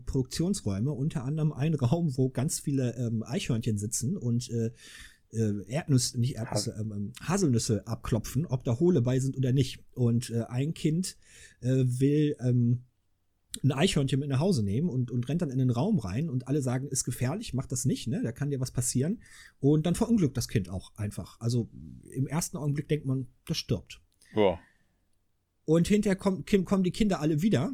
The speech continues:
Speaker 1: aber die Eltern kriegen die Kinder nicht so zurück, wie die in die Fabrik reingekommen sind, sondern, ähm, die sind alle, haben schwere, schwerste Deformationen. Und da sagt keiner was.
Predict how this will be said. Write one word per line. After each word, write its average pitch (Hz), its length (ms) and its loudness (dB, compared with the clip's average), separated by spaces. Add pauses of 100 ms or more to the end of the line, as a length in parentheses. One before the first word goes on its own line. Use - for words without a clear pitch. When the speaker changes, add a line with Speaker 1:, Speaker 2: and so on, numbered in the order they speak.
(120)
Speaker 1:
aber 147 240 -2
die 147 160 -2
Eltern 180 320 -2
kriegen 151 320 -2
die 143 80 -4
Kinder 156 280 -2
nicht 151 200 -4
so 147 100 -2
zurück, - 380 -4
wie 139 80 2
die 139 80 0
in 131 60 0
die 123 60 0
Fabrik 117 360 -4
reingekommen 117 440 -2
sind, 104 240 -4
sondern, 127 760 -2
ähm, 120 420 -4 (640)
die 123 320 0
sind 160 220 0
alle, 160 320 0
haben 156 340 -4
schwere, 165 420 -2
schwerste 165 420 -2
Deformationen. 160 840 -2 (320)
Und 131 300 -2
da 131 80 2
sagt - 240 -2
keiner 101 340 -2
was. - 300 -12